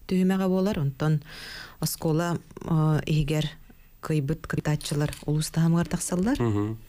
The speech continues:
Speaker 1: Улус таһамыттан бу корак республика тагы таһамгар тахсаллар. А, кытачы түгәр оттан дорой бетнән качакта олар кытты хуктактыр дигән, м, браблага сох.
Speaker 2: Мгм.
Speaker 1: А, ка-, каз видеого баглауга оннан үләтә бу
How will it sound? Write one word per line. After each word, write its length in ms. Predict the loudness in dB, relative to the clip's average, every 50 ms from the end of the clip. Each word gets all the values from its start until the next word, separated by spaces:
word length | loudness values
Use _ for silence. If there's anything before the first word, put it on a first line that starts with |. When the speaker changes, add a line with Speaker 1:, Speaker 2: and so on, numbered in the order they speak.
| -6 -2
Speaker 1:
Улус 260 | 0 0 0 -2 -2
таһамыттан 580 | 0 2 4 4 2 2 0 -2 0 0 2 2
бу 220 | 2 0 -2 -2 -6 -14 -20 -20 -20 _
корак 280 | -4 -2 -2 -2 -4 -8 -16 -8
республика 540 | -8 -6 -6 -2 0 2 2 2 2 0 0
тагы 240 | 0 0 0 0 0
таһамгар 280 | 0 2 2 2 2 2
тахсаллар. 480 | 0 -4 -2 -2 -2 0 0 -2 -2 -4 -10 -16 -14 -12 -10 -10 -10 -10 -10 -10 -12 -14 -14 -16 -14 -8
А, 280 | -2 0 2 2 0 0
кытачы 480 | -2 -4 -4 -2 -2 -2 0 -2 -4
түгәр 280 | -2 0 0 2 2 2
оттан 360 | 0 -2 0 0 0 2 2
дорой 260 | 2 2 2 2 2 2
бетнән 300 | 0 0 2 0 0 0
качакта 480 | -2 -4 -4 -4 -8 -4 -2 -2 -2
олар 340 | 0 0 0 0 0 0 -2
кытты 260 | -4 -6 -10 -2 0 0
хуктактыр 460 | 0 0 0 -2 -4 -2 -2 -6 -6 -4
дигән, 260 | -2 0 0 0 -2 -4 -12 -20 -20 -20 -10 -4
м, 440 | -2 0 2 2 2 0 0 -2 -6 -10 -16 -18 -14 -6
браблага 500 | -4 -2 0 0 0 2 0 2 2 2
сох. 380 | 0 0 0 0 0 -2 -2 -2
Speaker 2:
Мгм. 380 | -2 0 0 0 -2 -2 -4 -8 -10 -16 -16
Speaker 1:
А, 200 | -10 -8 -8 -8 -10 -10
ка-, 160 | -10 -10 -10 -12 -14 -16 -16 -18 -18 -14 -14
каз 220 | -6 -4 -2 -2
видеого 540 | -2 -4 -4 -2 0 0 0 2 2 2 0 2
баглауга 680 | 0 0 2 2 2 2 2 2 0 0 2 2 4 4
оннан 160 | 4 2 2 2 0 0 0 2
үләтә 460 | 0 0 0 0 0 0 0 0 0 -2 -10 -16 -18 -18 -20 -8 -2
бу 260 | 0 0 2 0 -2